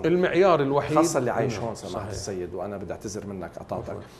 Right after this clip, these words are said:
Speaker 2: آه، اللي عايش هون مولانا، آه، عنده طموحات بفتاة غريبة عجيبة. بتعرف أنت هيدي البلاد إلى مواصفاتها فيما خص
Speaker 1: صحيح.
Speaker 2: سهولة العلاقات و-،
Speaker 1: صحيح.
Speaker 2: وما إلى ذلك. آه، يعني هو يريد أن يشبع عينه اللي أساسًا،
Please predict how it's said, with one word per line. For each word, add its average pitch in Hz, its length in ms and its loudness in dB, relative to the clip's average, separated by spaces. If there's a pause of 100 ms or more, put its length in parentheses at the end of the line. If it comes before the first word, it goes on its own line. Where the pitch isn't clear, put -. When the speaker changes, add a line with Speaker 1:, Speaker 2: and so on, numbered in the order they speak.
(300)
Speaker 2:
آه، 101 520 0
اللي 107 160 -4
عايش 113 360 -2
هون 104 220 -12
مولانا، 78 440 -16 (440)
آه، 92 180 -2
عنده 127 300 -2
طموحات 120 500 -6 (120)
بفتاة 113 460 -4 (240)
غريبة 101 360 -6
عجيبة. 87 360 -10
بتعرف 120 420 0
أنت 107 160 -12
هيدي 104 280 -8
البلاد 101 380 -6
إلى 101 320 -6 (220)
مواصفاتها 107 800 -4
فيما 107 320 -8
خص 110 220 -8 (240)
Speaker 1:
صحيح. - 180 -10
Speaker 2:
سهولة 139 500 0
العلاقات 104 720 -4 (100)
و-، 107 40 -8
Speaker 1:
صحيح. 107 180 -2 (240)
Speaker 2:
وما 127 240 4
إلى 113 180 2
ذلك. 98 320 -2 (400)
آه، - 160 -2 (300)
يعني 143 320 2 (160)
هو 165 240 2
يريد 139 400 2
أن 123 180 -2
يشبع 120 400 -4
عينه 127 280 0
اللي 110 240 -4
أساسًا، 120 640 -4